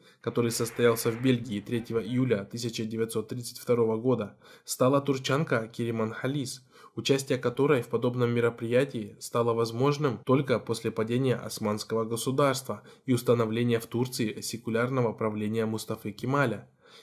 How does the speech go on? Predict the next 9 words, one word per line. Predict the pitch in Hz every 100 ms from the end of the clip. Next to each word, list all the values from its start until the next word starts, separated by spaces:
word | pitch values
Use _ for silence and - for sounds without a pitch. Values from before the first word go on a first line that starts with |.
| _
Исторические | 123 120 120 117 123 - 120
хроники | 135 120 123 123
сохранили | 120 120 - 117 120 120 120 -
слова | - 117 117
выступления | 113 117 - 117 113 127 143 123
одного | - 107 110 110 110
из | 117
членов | - 113 110 110
жюри, | 113 135 143 101 -